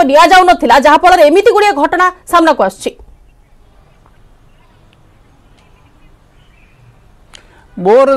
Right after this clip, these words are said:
Speaker 2: ଯାହା ଅନୁମାନ, ଆଗରୁ ସେମାନେ ନିଶ୍ଚିତ ଭାବରେ, ଯେଉଁମାନେ ସରକାରୀ କର୍ମଚାରୀମାନେ ଏଇସବୁ ଦାୟିତ୍ୱରେ ଥିଲେ, ଯିଏ ଖବର ସଂଗ୍ରହ କରୁଥିଲେ, ସେ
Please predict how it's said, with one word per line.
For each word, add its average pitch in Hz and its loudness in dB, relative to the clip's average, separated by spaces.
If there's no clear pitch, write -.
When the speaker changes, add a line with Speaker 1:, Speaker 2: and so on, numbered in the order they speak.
Speaker 2:
ଯାହା 254 2
ଅନୁମାନ, 175 2
ଆଗରୁ 220 2
ସେମାନେ 220 0
ନିଶ୍ଚିତ 208 -2
ଭାବରେ, 214 2
ଯେଉଁମାନେ 208 0
ସରକାରୀ 185 -2
କର୍ମଚାରୀମାନେ 185 0
ଏଇସବୁ 175 -2
ଦାୟିତ୍ୱରେ 160 -2
ଥିଲେ, 170 -2
ଯିଏ 160 0
ଖବର 139 -2
ସଂଗ୍ରହ 170 -2
କରୁଥିଲେ, 180 -4
ସେ 214 0